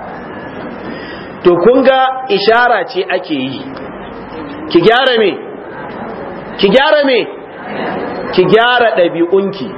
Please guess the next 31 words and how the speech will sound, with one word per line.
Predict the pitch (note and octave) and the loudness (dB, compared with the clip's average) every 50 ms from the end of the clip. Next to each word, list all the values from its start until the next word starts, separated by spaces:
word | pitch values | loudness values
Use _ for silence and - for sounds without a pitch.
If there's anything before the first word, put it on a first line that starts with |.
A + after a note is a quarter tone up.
| - - - - - - - - D3 | -12 -12 -12 -12 -12 -12 -2 2 4
Wata | G3+ A3 A3 A3+ A3 A3+ | 4 6 6 4 4 4
fa | A#3 A3 A3+ A#3 - - - - - | 4 4 2 2 0 -4 -8 -8 -4
ta | - F#3+ F#3 F#3 F#3+ F#3+ | 0 2 2 4 4 4
rena | G3 G#3 G#3 G3+ F#3+ E3 | 4 4 4 4 2 0
mijinta | E3+ F#3+ E3 E3+ F3 D3+ - D#3 | 0 0 0 0 -2 -2 -2 -4
kaman | C3 - C3+ C3+ D#3+ F3 F3+ F3 | -2 -2 -2 -2 0 -2 -2 -2
kashi. | - F#3 G3 F#3+ - - F3 E3+ - - - - - - - - - - - - - - - - - | -2 0 0 0 -2 -4 -6 -10 -12 -14 -16 -16 -14 -14 -14 -14 -14 -12 -12 -12 -12 -12 -10 0 2
Ba | F#3+ A#3+ B3 - - | 2 4 4 2 2
ta | A3 G#3 - | 0 2 2
ganin | G3 G3 G3+ G3+ | 2 2 2 2
shi | G3+ F#3 | 2 0
da | D3+ D3 | 0 2
daraja. | D3 D3+ D3+ D#3 D3 C#3 - - - - - - - - - - F3 | 2 2 2 2 0 -2 -2 -4 -4 -8 -8 -10 -10 -10 -8 -2 2
Duk | F#3 D4 E4 F4 E4+ | 4 4 4 4 4
matan | D#4 C4 A3+ G3 - A3 B3 B3 | 4 4 2 2 2 0 0 2
da | A3 G3 - | 2 0 2
ta | - F#3+ | 4 4
rena | F3+ F#3 C3+ C3+ C#3 C#3 | 4 4 4 4 2 2
mijinta | C3+ E3 F3+ E3+ F3 - - D3 | 0 0 0 0 0 0 0 -2
kuwa, | C3+ - C3+ D3 E3+ F#3+ G3 F#3 E3 - - - - - - - - - - - - - - - - - - - - - B2 - - - | -2 0 2 4 4 4 4 4 2 0 -4 -8 -10 -10 -10 -12 -12 -12 -14 -14 -14 -14 -14 -14 -14 -14 -14 -12 -12 -10 -10 -4 0 2
ba | E3+ D#3+ D3+ | 4 4 4
za | F3 F#3 G3 G3 F#3+ | 4 4 2 2 2
ta | F#3 | 0
taɓa | - - G#3+ - E3+ - | 0 -2 0 -2 -2 -2
shiga | D#3 C#3 D3+ D#3+ E3 - D3 | 0 2 2 2 2 2 0
aljanna | C#3 B2+ C#3 D3 D3 D3 C3+ | 0 0 0 2 2 2 2
ba | - - - | 0 0 0
idan | C#3 C#3 D3+ D3+ D3+ | 0 2 2 2 4
ta | - D3+ D3+ | 4 2 2
mutu. | D#3+ D3+ - D3 | 2 2 2 2
Saboda | C3+ B3 C4 B3 A3 G3 | 2 4 4 4 4 4